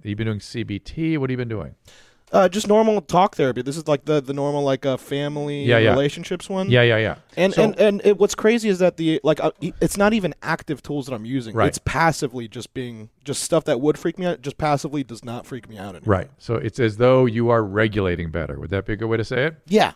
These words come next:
Speaker 2: I
Speaker 1: And
Speaker 2: think that is, yeah.
Speaker 1: And, and in, in regulating, would it be also accurate to say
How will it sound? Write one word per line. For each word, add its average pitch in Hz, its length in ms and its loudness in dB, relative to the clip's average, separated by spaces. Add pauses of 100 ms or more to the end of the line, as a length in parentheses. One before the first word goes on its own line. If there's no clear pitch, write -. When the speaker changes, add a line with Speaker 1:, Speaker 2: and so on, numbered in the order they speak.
(140)
Speaker 2:
I 127 60 -12
Speaker 1:
And 135 80 -2
Speaker 2:
think 151 140 -4
that 139 140 0
is, 120 160 -6
yeah. 127 120 0
Speaker 1:
And, 127 240 -2
and 127 300 -2
in, 131 240 -6 (100)
in 160 340 2
regulating, 117 760 0
would 110 120 -2
it 110 80 -4
be 117 140 -6
also 123 340 -2
accurate 110 420 -6
to 104 120 -8
say 104 440 0